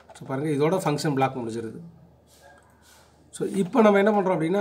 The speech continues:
அந்த ஃபங்க்ஷனுக்கு calling statement எழுதணும். Calling statement just என்ன அப்படின்னு பார்த்தீங்கன்னா, ஃபங்க்ஷனுடைய நேம், அவ்வளோதான். இப்படி கொடுத்துட்டிங்கன்னா போதும். So, இங்கேருந்து ஆட்டோமேட்டிக்காக அந்த function என்ன ஆகும் அப்படின்னா, இங்கே call ஆயிடும். சரி, இப்போ நம்ம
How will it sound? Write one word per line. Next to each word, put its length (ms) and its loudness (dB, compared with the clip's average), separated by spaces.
அந்த 160 -2
ஃபங்க்ஷனுக்கு 460 -2
calling 340 2
statement 400 -6
எழுதணும். 260 -8
Calling 420 6
statement 420 0
just 160 -2
என்ன 240 0
அப்படின்னு 260 -4
பார்த்தீங்கன்னா, 420 -4
ஃபங்க்ஷனுடைய 800 0
நேம், 460 0
அவ்வளோதான். 360 -6
இப்படி 180 -10
கொடுத்துட்டிங்கன்னா 480 0
போதும். 440 -4
So, 220 -2
இங்கேருந்து 720 4
ஆட்டோமேட்டிக்காக 500 0
அந்த 120 -2
function 340 -2
என்ன 100 -2
ஆகும் 200 -4
அப்படின்னா, 240 -2
இங்கே 160 -2
call 220 -6
ஆயிடும். 320 -10
சரி, 180 -8
இப்போ 140 -4
நம்ம 100 -4